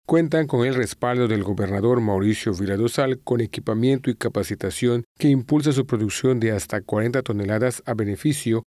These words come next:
de la economía local. El gobernador visitó la comisaría de Santa María Acú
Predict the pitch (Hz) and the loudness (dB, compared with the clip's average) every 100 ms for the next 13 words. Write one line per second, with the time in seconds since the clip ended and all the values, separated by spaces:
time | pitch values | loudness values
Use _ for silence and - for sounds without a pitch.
0 | - 143 151 147 139 123 101 92 90 90 | 0 2 2 2 0 2 2 0 -2 -4
1 | - 127 127 _ _ _ _ 131 113 110 | -2 -2 -2 _ _ _ _ 0 0 0
2 | 107 107 135 117 107 113 - 131 117 - | 0 2 2 0 -2 -2 0 2 2 0
3 | 113 139 123 113 127 120 110 98 117 107 | 0 2 2 2 2 2 0 -2 -2 0
4 | 143 127 110 135 131 - 113 - 147 160 | 0 0 2 2 2 0 -6 -2 0 0